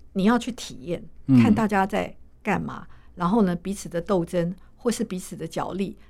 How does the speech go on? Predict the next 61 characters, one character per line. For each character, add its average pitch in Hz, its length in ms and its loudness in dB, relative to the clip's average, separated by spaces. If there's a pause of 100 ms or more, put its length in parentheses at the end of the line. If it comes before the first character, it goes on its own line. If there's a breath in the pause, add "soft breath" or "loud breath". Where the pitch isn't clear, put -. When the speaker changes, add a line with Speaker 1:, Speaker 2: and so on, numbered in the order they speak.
(120)
Speaker 1:
你， 175 380 0
你， 180 280 -4
你 190 160 2
的 180 100 0
极 180 240 -6
限 202 200 4
是 202 80 -4
什 170 120 -2
么？ 160 60 -6
你 165 120 -4
要 214 120 4
怎 175 140 -6
么 151 100 -8
去 - 460 -4
应 185 200 0
付 165 220 -6
招 160 280 -2
架？ 151 220 -6
Speaker 2:
嗯 - 60 -10
哼。 - 20 -20 (300 soft breath)
Speaker 1:
我 135 120 4
觉 165 160 6
得 220 240 4
当 247 280 2
你 214 100 6
越 214 200 4
到 202 200 2
一 175 100 -2
个 175 140 -4
层 156 260 -4
级， 151 260 -10
你 156 120 -10
一 - 140 -4
定 202 320 0
都 180 120 -2
会 175 140 -2
面 170 260 0
临 - 140 -12
那 170 40 -4
样 160 140 -4
的 151 100 -10
挑 - 340 -16
战。 - 260 -14 (180)
Speaker 2:
嗯 127 160 4
哼。 123 60 6
Speaker 1:
那 214 160 8
所 214 200 2
以 214 220 2 (100)
这 226 120 -4
个 185 100 4
时 170 120 -4
候 180 180 0
你 - 100 -6
就 175 160 -6
是 190 140 -8
要 165 160 0
给 175 140 -10
自 - 180 -10
己 165 60 -8
机 151 300 -14
会 151 300 -8